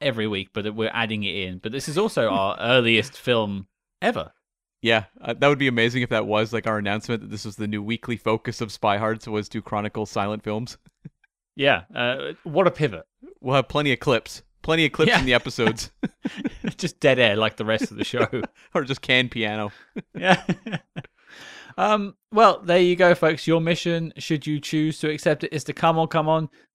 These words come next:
Speaker 1: do the locomotion, and join us next week as we talk about The General.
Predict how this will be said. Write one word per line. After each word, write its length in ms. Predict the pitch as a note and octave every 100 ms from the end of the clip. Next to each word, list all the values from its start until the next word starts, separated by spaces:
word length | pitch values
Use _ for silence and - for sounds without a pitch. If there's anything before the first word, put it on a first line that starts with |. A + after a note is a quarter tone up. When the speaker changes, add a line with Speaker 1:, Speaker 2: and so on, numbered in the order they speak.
| A#2+
Speaker 1:
do 340 | D3 F3 F#3+
the 120 | F3+
locomotion, 760 | E3 E3 D#3+ D#3 D3+ D3 G2+ F#2+ - - _ -
and 160 | G#2+
join 320 | G#2 B2+ C3+
us 220 | C3 B2 B2+
next 320 | B2 A2 -
week 200 | G#2+ -
as 220 | G#2 G#2
we 240 | A2 A2
talk 400 | - - G#2 - -
about 540 | F#2+ G2 F#2+ F#2+ - _ G#2+ G#2
The 140 | F#2+
General. 540 | F#2+ A#2+ A#2 F#2+ F2